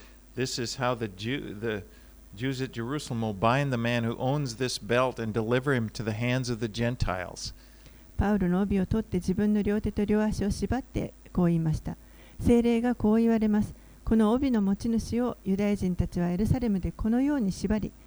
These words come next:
Speaker 2: 異邦人の手に渡すことになる。」
Speaker 1: Now, Agabus, if you remember, he was the one who prophesied back in chapter eleven. He would, said a great famine would come was coming over the world.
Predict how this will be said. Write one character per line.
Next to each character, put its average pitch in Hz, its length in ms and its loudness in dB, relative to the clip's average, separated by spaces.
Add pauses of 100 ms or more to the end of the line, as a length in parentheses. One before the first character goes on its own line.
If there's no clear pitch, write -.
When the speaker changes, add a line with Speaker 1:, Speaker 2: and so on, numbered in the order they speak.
(280)
Speaker 2:
異 208 80 4
邦 233 220 6
人 185 180 2
の 170 100 2
手 220 160 4
に 180 100 4
渡 160 260 0
す - 120 -2
こ 226 100 0
と 269 120 0
に 233 160 0
な 160 120 -2
る。」 - 120 -8 (640)
Speaker 1:
Now, 131 140 2
Agabus, 151 680 6
if 135 160 -4
you 123 60 -2
remember, 123 420 -2
he 180 140 -4
was 262 180 -8
the 190 60 -2
one 139 240 -2
who 139 100 0
prophesied 139 680 -2
back 127 280 0
in 113 80 -4
chapter 120 420 -2
eleven. 110 420 0 (280)
He 139 180 6
would, 131 300 0
said 120 400 4
a 127 80 2
great 143 340 4
famine 139 540 -2
would 101 180 -2
come 113 340 0 (1000)
was 127 180 -6
coming 135 420 4
over 131 260 6
the 107 100 4
world. 104 720 4